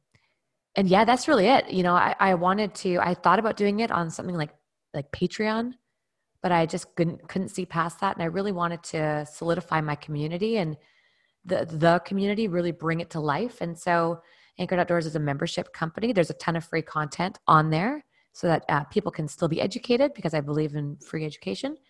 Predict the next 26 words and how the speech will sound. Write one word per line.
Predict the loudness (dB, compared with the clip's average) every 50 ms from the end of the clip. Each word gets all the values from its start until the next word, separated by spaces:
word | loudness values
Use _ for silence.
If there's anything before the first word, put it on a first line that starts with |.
| _ _ _ _ _ _
But | 0 0
there's | 2 4
also | 6 4 4 4 4 4 4 4
a | 4 4 2 2 2 2 0 -2 -4 -6 _ _ _ _ -4
paywall | 2 4 6 8 8 8 6 6 4 2 2
where | 2 2 2
you | 2 0 -2
can | -2 -2 -2 -2 -2
really | -4 -6 -8 -6 -4 -2 0 2 2 2 0 0 -2 -4
up | -6 -4 -4
your | -6 -4
game | -2 -2 -2 -2 -4 -4 -4
with | -2 -2 -2 -4 -6 -10 -20 _ _ _ _ _ _ _ _ _ _
quality | 0 2 4 4 4 2 0
content, | -4 -4 -6 -6 -6 -6 -8 -6 -6 -6 -6 -8 -16 _ _ -8
um, | -8 -6 -6 -8 -10
with | -8 -4 -2 -2 -2 -2
people | -4 -4 -4 -4 -4
from | -6 -4 -4
the | -4 -4
show | -4 -2 0 2 4 4 2 2
and | 0 -2 -4 -6 -6 -8
truly | -8 -2 2 4 4 4 4 2
the | 0 0
best | 0 0 -2 -2 -6
experts, | -10 -10 -10 -8 -8 -8 -8 -8 -12 -20